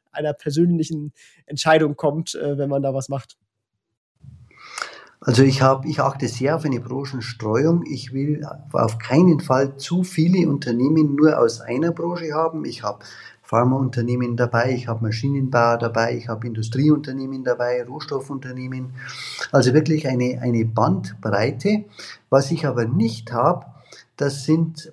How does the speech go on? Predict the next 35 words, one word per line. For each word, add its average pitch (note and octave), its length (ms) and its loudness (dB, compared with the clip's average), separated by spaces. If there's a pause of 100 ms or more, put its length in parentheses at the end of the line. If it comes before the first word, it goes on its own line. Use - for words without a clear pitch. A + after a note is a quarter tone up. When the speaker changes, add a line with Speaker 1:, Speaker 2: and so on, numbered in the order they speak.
(120)
Speaker 2:
Branchen, C#3+ 520 0
die D#3 120 -2
sich - 200 -10
gerade A#2+ 440 0
neu B2 340 -2 (320)
bilden, B2+ 400 0
neu A#2 240 2
gründen, A#2+ 720 -2 (380)
die C#3 180 2
also C#3 280 4
gerade A#2 420 2
in C#3 200 0
einem B2 380 -2
Hype D3 260 0
sind. - 460 -6 (680)
Denn B2 380 6
darauf C3+ 460 0
stürzen F#3 420 -4
sich A2+ 300 -4
alle D3+ 380 2 (340)
und C3 240 0
das D#3+ 180 4
sind F3+ 220 2
halt C3+ 200 0
meistens D3 600 0
Unternehmen C#3 800 2 (720)
oder B2+ 180 4
eigentlich A2 460 2
immer E3 280 6
am F#2+ 140 -4
Anfang, C3+ 540 0 (260)
die C#3+ 80 -2
kein A#2+ 240 -2
Geld F3+ 220 0
verdienen. G2+ 540 -6